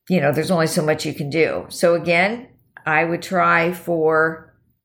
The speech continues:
early or late, especially if you are on site by yourself.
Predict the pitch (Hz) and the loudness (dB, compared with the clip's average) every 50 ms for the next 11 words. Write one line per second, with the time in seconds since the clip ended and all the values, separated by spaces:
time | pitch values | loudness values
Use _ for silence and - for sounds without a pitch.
0 | _ _ _ _ _ _ _ _ _ - 165 160 156 156 165 175 202 247 262 - | _ _ _ _ _ _ _ _ _ -2 0 2 2 4 2 2 2 0 -4 -4
1 | - - 185 185 202 214 214 180 147 156 180 190 - - - - _ _ _ _ | -6 -4 0 0 2 2 2 2 2 0 -2 -4 -6 -12 -18 -20 _ _ _ _
2 | _ _ _ _ _ _ _ _ - - - _ _ _ _ _ _ _ _ _ | _ _ _ _ _ _ _ _ -20 -20 -20 _ _ _ _ _ _ _ _ _
3 | _ _ _ _ - 208 180 - - - 254 269 269 262 220 202 202 202 165 170 | _ _ _ _ -2 -2 -2 -2 0 2 2 2 2 2 0 0 0 0 0 0
4 | 185 190 190 185 180 - - 185 180 - - - - - _ - 196 185 180 175 | 0 0 2 2 0 2 2 2 2 2 0 -4 -12 -12 _ 0 0 2 0 0
5 | - - 170 160 147 - 170 151 139 135 - - - 143 151 165 202 - - - | 0 2 2 2 2 2 0 0 0 -2 -4 0 2 2 2 2 0 -4 -8 -18